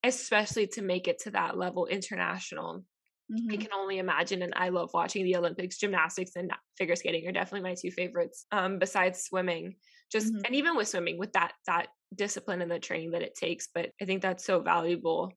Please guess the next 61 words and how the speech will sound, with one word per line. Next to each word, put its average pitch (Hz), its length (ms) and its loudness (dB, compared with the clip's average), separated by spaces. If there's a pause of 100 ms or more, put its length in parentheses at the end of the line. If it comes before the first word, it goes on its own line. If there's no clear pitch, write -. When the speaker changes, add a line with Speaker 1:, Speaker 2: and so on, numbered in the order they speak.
Speaker 1:
And 247 80 4
again, 302 260 2
like, 185 180 0
life 220 280 2
is 254 120 -2
not 233 220 2
linear, 202 320 2
like, 214 240 0
e-, - 100 0
but 226 120 0
everything 220 440 0
happens 202 400 -2
for 185 100 -6
a 185 40 -2
reason. 190 260 2
And 185 140 -6
it, 196 180 -4 (100)
you 196 100 2
know, 175 200 0 (300)
wasn't 202 320 4
meant 196 160 4
to 247 120 0
be 202 120 0
your 185 180 4
path. 175 340 2
You 185 120 0
know 160 280 -2
that 196 220 4
now. 269 340 2 (120)
But 185 300 2 (140)
I 190 40 -2
mean, 185 380 -6
yeah, 262 180 4
we 208 100 0
can 339 180 -4
look 233 160 -6
back - 220 2
and - 100 -6
be - 80 -4
like, 220 180 -2
"Damn, 214 200 0
I 185 80 0
wish 190 180 -2
I 202 80 0
could 208 140 -6
have 185 100 -4
done 175 180 -2
that." 190 160 0
'Cause 240 160 0
we 247 260 2
know 240 180 8
we 233 140 2
could 220 180 -2
have 190 160 -2
been 175 300 2 (160)
so - 360 -4
much - 220 -6
better - 180 -2
than - 220 -4
we - 120 -8
were. - 280 -6